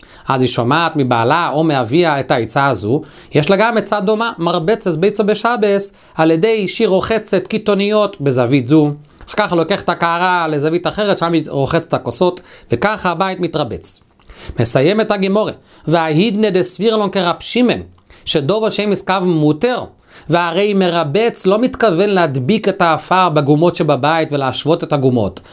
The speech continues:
הוא רק מתכוון שלא יעלה אבק, שיוכלו לנשום כאן בבית.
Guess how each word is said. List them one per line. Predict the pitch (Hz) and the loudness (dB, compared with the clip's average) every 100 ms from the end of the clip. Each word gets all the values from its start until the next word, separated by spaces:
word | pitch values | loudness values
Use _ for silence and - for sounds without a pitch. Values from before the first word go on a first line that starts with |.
| - | -4
הוא | - 160 | 0 0
רק | 190 | 0
מתכוון | 220 220 214 160 170 | -2 0 0 0 0
שלא | 180 190 | 2 2
יעלה | 208 214 220 | 2 2 0
אבק, | 196 254 247 - | 0 0 -2 -4
שיוכלו | 139 127 175 | -4 2 2
לנשום | 190 190 214 214 | 4 2 0 0
כאן | 214 | 0
בבית. | 208 240 175 - | 0 0 -2 -6